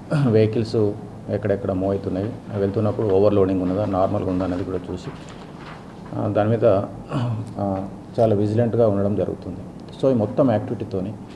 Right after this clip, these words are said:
కొంత ఈ లకడారము, కాజుపల్లి, ఈ సంగారెడ్డి సరౌండింగ్స్‌లో ఉన్నటువంటి యజమానులు నిబంధనల ప్రకారం క్వారీ చేయడానికి చర్యలు తీసుకున్నట్టు కూడా మాకు ఫీడ్‌బ్యాక్ కూడా వచ్చింది. So, ఎటువంటి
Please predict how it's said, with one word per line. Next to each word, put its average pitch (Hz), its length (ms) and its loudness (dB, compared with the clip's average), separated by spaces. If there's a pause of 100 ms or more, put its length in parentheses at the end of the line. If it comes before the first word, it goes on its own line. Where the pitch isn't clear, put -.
(1040)
కొంత 123 400 6 (140)
ఈ 110 100 0
లకడారము, 101 800 4
కాజుపల్లి, 98 640 2 (240)
ఈ 95 240 -2 (500)
సంగారెడ్డి 101 460 4
సరౌండింగ్స్‌లో 98 560 0
ఉన్నటువంటి 92 600 -2 (520)
యజమానులు 98 600 2 (920)
నిబంధనల 123 520 4
ప్రకారం 101 560 -2
క్వారీ 98 220 4
చేయడానికి 98 480 0
చర్యలు 101 200 2
తీసుకున్నట్టు 98 520 -4
కూడా 98 120 -2
మాకు 95 260 -4
ఫీడ్‌బ్యాక్ 90 320 -2
కూడా 92 120 -2
వచ్చింది. 101 300 -6 (1160)
So, 107 220 6 (420)
ఎటువంటి 117 600 2